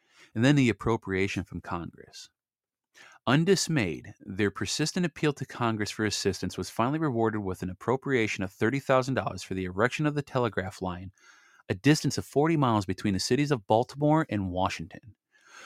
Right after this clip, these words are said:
With the completion of its construction on the morning of May twenty-four, eighteen forty-four, in the presence of chief officers of the government in the Supreme Court room of the Capitol, Professor Morse,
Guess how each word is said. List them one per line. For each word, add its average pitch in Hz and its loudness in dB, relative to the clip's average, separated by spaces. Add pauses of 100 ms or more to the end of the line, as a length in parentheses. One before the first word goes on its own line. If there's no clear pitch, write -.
(200)
With 156 4
the 240 2
completion 185 -2
of 104 2
its 107 -2
construction 107 -2 (260)
on 135 4
the 175 2
morning 131 2
of 92 -2
May 92 2
twenty-four, 98 -2
eighteen 104 -2
forty-four, 98 -2 (1160)
in 147 6
the 165 6
presence 190 2
of 107 -2
chief - -2
officers 113 -2
of 98 -2
the 92 0
government 95 0
in 110 2
the 98 2
Supreme 151 0
Court - 2
room 117 2
of 98 0
the 101 0
Capitol, 92 -2
Professor 101 -2
Morse, 101 0